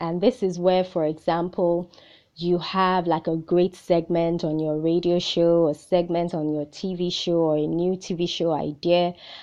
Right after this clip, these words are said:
and you go to someone and say, "Look,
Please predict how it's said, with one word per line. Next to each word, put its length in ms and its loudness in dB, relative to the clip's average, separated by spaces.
and 260 0
you 120 4
go 280 4
to 220 -2
someone 460 0
and 160 -2
say, 220 0
"Look, 380 -2